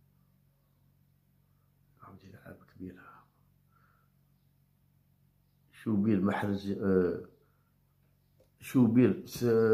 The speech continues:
بن ناصر يكون واجد في الكوب دافريك؟ لا،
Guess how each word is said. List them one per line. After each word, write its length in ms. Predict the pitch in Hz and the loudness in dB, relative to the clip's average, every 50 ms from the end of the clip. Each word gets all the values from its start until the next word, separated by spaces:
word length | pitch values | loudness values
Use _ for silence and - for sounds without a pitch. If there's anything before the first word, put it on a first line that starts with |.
| 110 110 110 107 104 104 104 98 98 - - - - - - | 4 4 4 2 2 0 0 0 -2 -4 -8 -12 -16 -18 -4
بن 160 | 101 117 127 | 0 2 4
ناصر 580 | 120 120 123 123 120 117 - - 139 143 139 139 - - 120 | 6 6 8 8 8 6 6 2 0 0 -2 -4 -8 -8 -8
يكون 300 | 107 - - 123 113 107 | -6 0 2 2 4 6
واجد 640 | 110 117 135 123 117 - 127 123 - - - - - - _ _ _ _ _ _ _ _ _ _ | 6 6 8 6 6 6 4 2 2 0 -4 -12 -20 -20 _ _ _ _ _ _ _ _ _ _
في 60 | - | -4
الكوب 340 | 123 123 - - 127 113 101 | -4 0 2 4 4 6 8
دافريك؟ 520 | 120 123 117 120 139 143 151 131 - - - | 8 8 8 8 6 2 0 0 -2 -4 -4
لا، 460 | 107 104 101 101 82 - - - - | 0 4 6 6 6 6 4 -2 -12